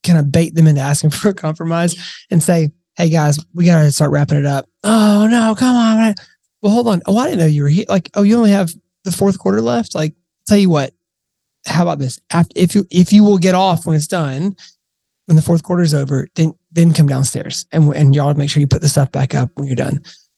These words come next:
And then it's like, "Oh, yeah, thanks." Like, because then it, one, like, it's an easy transition for them. It's the end of the game, blah, blah, blah.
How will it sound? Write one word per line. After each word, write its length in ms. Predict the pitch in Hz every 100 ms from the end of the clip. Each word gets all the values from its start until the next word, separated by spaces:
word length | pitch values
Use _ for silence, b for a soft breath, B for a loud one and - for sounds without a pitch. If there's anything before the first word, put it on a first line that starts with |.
| _ _
And 100 | 196
then 80 | 226
it's 120 | 190
like, 180 | 147 135 -
"Oh, 280 | 208 175 147
yeah, 240 | 170 185 151
thanks." 480 | 226 180 147 - - _
Like, 180 | 180 165 b b _ _ _ -
because 300 | 208 254 226
then 340 | 311 262 220 214
it, 140 | 214 - _ 202
one, 520 | 202 240 180 165 165
like, 160 | 160 165
it's 120 | 156
an 100 | 190
easy 280 | 247 220 190
transition 640 | 170 156 143 139 151 143
for 300 | - 165 156
them. 420 | 147 143 139 143
It's 200 | 147 143
the 120 | 131 131
end 120 | 151
of 80 | 147
the 80 |
game, 260 | 156 143 135
blah, 100 | 127
blah, 100 | 127
blah. 300 | 139 147 143